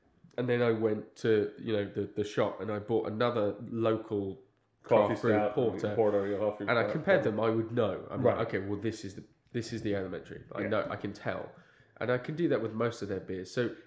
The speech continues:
Speaker 1: every now and again they bring out a beer that's just a good beer.
Speaker 2: Yeah.
Speaker 1: But I wouldn't be able to distinguish it. I'd be like, "Well, this is just a good beer. I guess anyone could have made it."
Speaker 2: Yeah, yeah, yeah.
Speaker 1: And I think that's the
Speaker 2: Yeah.
Speaker 1: difference.
Speaker 2: Yeah, yeah.
Speaker 1: But yeah.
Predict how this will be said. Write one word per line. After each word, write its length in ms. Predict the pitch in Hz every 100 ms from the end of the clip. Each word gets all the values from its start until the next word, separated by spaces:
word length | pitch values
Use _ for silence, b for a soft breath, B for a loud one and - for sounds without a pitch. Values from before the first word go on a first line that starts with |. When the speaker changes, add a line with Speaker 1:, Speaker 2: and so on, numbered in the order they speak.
| -
Speaker 1:
every 140 | 180
now 60 | 156
and 80 | 131
again 220 | 156 170
they 80 | 120
bring 180 | 120 104
out 60 |
a 20 | 127
beer 140 | 170
that's 140 | 104 -
just 140 | 127
a 20 |
good 160 | 104 98
beer. 300 | 127 - - -
Speaker 2:
Yeah. 140 | 90 - -
Speaker 1:
But 80 | -
I 40 |
wouldn't 340 | 110 123 123 -
be 80 |
able 140 | 107 98
to 100 | 90
distinguish 560 | 90 - - 104 - -
it. 140 | - _ -
I'd 60 | 101
be 40 |
like, 140 | 98 95 143
"Well, 160 | 151
this 240 | 107 110 107
is 60 |
just 240 | - 107 -
a 40 |
good 220 | - 104
beer. 340 | 104 98 95 - - _ _ _ _ 107
I 40 |
guess 220 | 98 101
anyone 260 | 101 95 95
could 120 | 85
have 80 | 90
made 140 | 85
it." 180 | 82 - -
Speaker 2:
Yeah, 400 | 117 127 127 120
yeah, 220 | 113 113 110
yeah. 180 | 104 104
Speaker 1:
And 80 | 107
I 40 |
think 180 | 107 110
that's 160 | 107 -
the 120 | 101
Speaker 2:
Yeah. 60 | 104
Speaker 1:
difference. 440 | - 90 - - 104
Speaker 2:
Yeah, 180 | 107 - - -
yeah. 140 | 104 - -
Speaker 1:
But 120 | -
yeah. 140 | 104